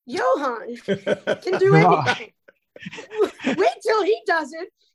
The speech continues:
Speaker 1: 'cause he's gonna figure it out. Have it three stories high.
Speaker 3: Yep.
Speaker 1: But he might lose the point 'cause the ball will bounce out of the side of the court.
Speaker 2: Right.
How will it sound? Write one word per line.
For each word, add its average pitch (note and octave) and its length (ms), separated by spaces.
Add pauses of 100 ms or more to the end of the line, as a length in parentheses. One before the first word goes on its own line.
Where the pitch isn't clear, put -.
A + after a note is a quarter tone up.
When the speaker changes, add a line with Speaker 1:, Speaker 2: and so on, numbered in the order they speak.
Speaker 1:
'cause G4 140
he's A#4 220
gonna F#4+ 200
figure F#4+ 280
it F4+ 120
out. E4 100 (400)
Have F#4+ 120
it - 360
three A#4 180
stories D#4+ 480
high. C4 380 (720)
Speaker 3:
Yep. D3 340
Speaker 1:
But F#4 100
he F#4+ 100
might G4+ 260
lose G#4 180
the F#4+ 80
point - 420
'cause F4+ 120
the F4 80
ball F4 280
will F4 140
bounce E4 320
out D#4 120
of C#4+ 80
the C4 60
side C#4 280
of B3 60
the B3+ 60
court. C4 320 (200)
Speaker 2:
Right. C3 360